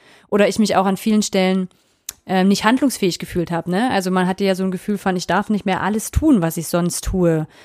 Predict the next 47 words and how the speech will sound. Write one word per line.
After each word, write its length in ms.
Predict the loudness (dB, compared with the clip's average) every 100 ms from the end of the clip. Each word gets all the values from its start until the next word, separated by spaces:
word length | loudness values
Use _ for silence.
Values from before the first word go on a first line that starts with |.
| _ -2
was 160 | 0
mir 100 | 0
vielleicht 300 | 0 -2 0
auch 80 | -2
sonst 280 | -2 -4 0
hilft, 320 | 0 0 0
irgendwie 220 | 0 2
mit 140 | 0 0
Schwierigkeiten 500 | 0 0 -2 -2 0
umzugehen 540 | -2 -2 -4 -2 -2
oder 180 | -2 -2
so. 140 | -2
Das 180 | -2 -2
geht 160 | 0 0
auf 100 | 2
einmal 260 | 0 2
an, 240 | 0 0 -2
also 180 | -4 0
mir 200 | 2 4
fiel 160 | 2 -2
es 100 | -2
schwer, 360 | 0 0 -2 -6
mich 140 | -6 -4
so 120 | -2
eingeschränkt 500 | -2 -2 -2 -4 -8
zu 100 | -12
fühlen. 340 | -4 -2 -2 -6 _ _ _ _ _ _
Und 140 | -2 0
sich 140 | 2
dann 220 | 2 4
halt 160 | 2 2
so 80 | 0
Sachen 340 | 0 0 -4 0
aber 240 | 0 0
zu 100 | -2
suchen, 240 | -4 -2
aber 180 | -2 -2
was 140 | -2 -2
kann 180 | 0
ich 120 | -2 -2
grad 180 | -6
noch? 240 | -6 -8 -8
Also 160 | -6 -4
was 160 | -4 -4
geht 140 | -4
immer 180 | -4 -4
noch? 240 | -6 -10